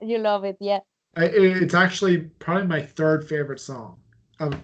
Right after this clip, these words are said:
Speaker 2: all Bon Jovi songs. It was written by John Billy Falcon and a guy named Luke Laird. Um, I love how easy listening it, it is, and, and I love the meaning behind it. It's all about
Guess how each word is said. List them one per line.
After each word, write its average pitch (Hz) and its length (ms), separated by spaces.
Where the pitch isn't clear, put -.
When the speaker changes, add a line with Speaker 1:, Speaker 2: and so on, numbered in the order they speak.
Speaker 2:
all 147 160
Bon 135 240
Jovi 131 260
songs. 120 380
It 160 60
was 160 120
written 175 160
by 156 160
John 160 400
Billy 156 220
Falcon 147 600
and 139 180
a 127 40
guy 143 260
named 143 220
Luke 151 380
Laird. 131 560
Um, 127 420
I 160 80
love 156 340
how 147 260
easy 165 360
listening 135 560
it, 123 320
it 135 180
is, 123 520
and, 151 480
and 190 200
I 175 140
love 165 300
the 160 80
meaning 151 300
behind 135 360
it. 143 80
It's 143 140
all 151 180
about 143 460